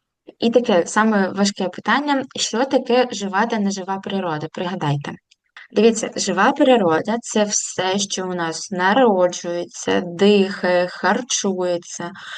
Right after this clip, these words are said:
воно, е, росте, розмножується. Це у нас люди, тварини, рослини, гриби, е, також у нас бактерії.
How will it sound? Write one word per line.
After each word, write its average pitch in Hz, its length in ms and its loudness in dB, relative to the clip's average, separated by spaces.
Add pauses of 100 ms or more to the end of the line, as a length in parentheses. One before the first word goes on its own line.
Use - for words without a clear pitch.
(140)
воно, 208 640 6 (220)
е, 180 200 0
росте, 185 580 0 (200)
розмножується. 180 1300 0 (280)
Це - 160 2
у 208 120 6
нас 196 320 4
люди, 170 680 0 (160)
тварини, 175 920 -2
рослини, 175 760 -2 (140)
гриби, 190 640 2 (580)
е, 175 260 2
також 208 440 0
у 208 40 6
нас 202 220 6
бактерії. 190 580 -2